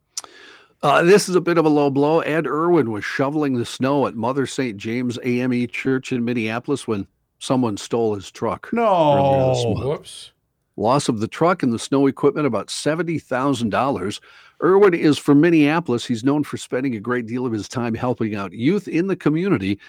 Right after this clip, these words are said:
Speaker 1: Uh, now a GoFundMe has been set up to help him out. He says, quote, "I feel uncomfortable with that. I've always been a giver, not a taker. Makes me feel good, though, that people are concerned.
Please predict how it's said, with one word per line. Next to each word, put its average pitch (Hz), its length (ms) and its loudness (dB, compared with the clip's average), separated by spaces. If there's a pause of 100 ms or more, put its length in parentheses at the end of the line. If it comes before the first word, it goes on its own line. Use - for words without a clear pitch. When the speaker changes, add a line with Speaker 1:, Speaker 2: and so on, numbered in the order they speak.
(340)
Speaker 1:
Uh, 92 140 -10
now 110 240 -2
a 113 60 -2
GoFundMe 127 600 -2
has 101 140 -10
been 113 160 -6
set 117 240 -4
up 107 140 -6
to 107 100 -4
help 104 240 -4
him 226 240 0
out. 117 380 -6 (240)
He 156 80 -14
says, 113 300 -2
quote, 151 260 0
"I 117 80 -6
feel 143 260 -2
uncomfortable 131 640 -2
with 92 120 -10
that. 110 240 -6
I've 107 100 -2
always 110 220 -2
been 110 160 -4
a 104 80 -2
giver, 113 320 -4
not 101 180 -6
a 85 80 -10
taker. 156 460 -4 (400)
Makes 120 240 -8
me 117 80 0
feel 160 240 2
good, 175 240 4
though, 104 180 -4
that 110 160 -8
people 113 300 -2
are 107 100 -2
concerned. 165 600 -2